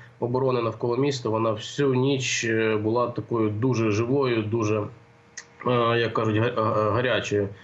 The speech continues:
Зранку буквально десь, е, хвилин сорок, ну, майже було тиш-, е, тиша була, так, ну, як-, якісь такі поодинокі були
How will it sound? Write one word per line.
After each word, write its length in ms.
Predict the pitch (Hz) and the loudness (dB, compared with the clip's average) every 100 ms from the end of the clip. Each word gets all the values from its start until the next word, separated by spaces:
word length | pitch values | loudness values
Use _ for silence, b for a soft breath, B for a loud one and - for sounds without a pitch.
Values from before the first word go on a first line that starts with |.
| B B - | B B -6
Зранку 480 | 110 135 139 127 117 | -2 0 0 0 -2
буквально 440 | 113 123 120 117 | 0 0 0 0
десь, 520 | 104 113 101 - - | 0 0 -2 -6 -4
е, 220 | 113 110 | 0 0
хвилин 420 | 104 113 117 117 113 | 0 0 0 0 0
сорок, 520 | - 120 113 104 - B B B - | 0 0 0 -2 -8 B B B 0
ну, 140 | 139 | 2
майже 380 | 139 151 123 120 | 2 2 0 -2
було 240 | 117 120 | -2 -4
тиш-, 380 | 117 175 175 - | -2 -2 -2 -2
е, 220 | 113 117 113 | -4 -4 -2
тиша 300 | 160 156 127 | -4 -2 -2
була, 280 | 117 117 113 | 0 0 0
так, 240 | 117 117 - | -2 -8 -4
ну, 160 | 254 147 | 0 0
як-, 160 | 135 | -2
якісь 280 | 147 139 127 | -4 -2 -2
такі 220 | 135 131 | -4 -4
поодинокі 520 | 110 120 127 135 117 | -2 -2 0 0 -2
були 300 | 107 113 110 | -2 0 0